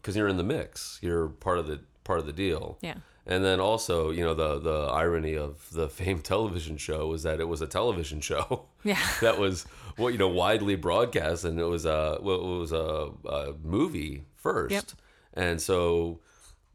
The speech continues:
Speaker 1: you know, there's, there's Fame. Well, you know, the object lesson of that is, what does it get you? And apparently not, not a whole lot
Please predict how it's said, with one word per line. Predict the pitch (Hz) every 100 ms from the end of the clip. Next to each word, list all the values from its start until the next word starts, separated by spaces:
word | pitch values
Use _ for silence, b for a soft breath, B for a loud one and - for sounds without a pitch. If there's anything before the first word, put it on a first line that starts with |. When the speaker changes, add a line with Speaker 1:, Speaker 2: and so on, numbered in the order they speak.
| _
Speaker 1:
you | - 101
know, | 87 80 80 85
there's, | 104 107 95 -
there's | 90 101 95 -
Fame. | 113 120 85
Well, | 78 78 78 80 -
you | 98
know, | 80 78
the | 78 80
object | 67 80 80 76
lesson | 82 85 90
of | 73
that | 80 95
is, | 80
what | 82
does | 76 69
it | 73
get | 78 -
you? | 73 71
And | 69
apparently | 73 95 110 76 76 78
not, | 80 85 82
not | 82 82
a |
whole | 80 87 80
lot | 76 73 64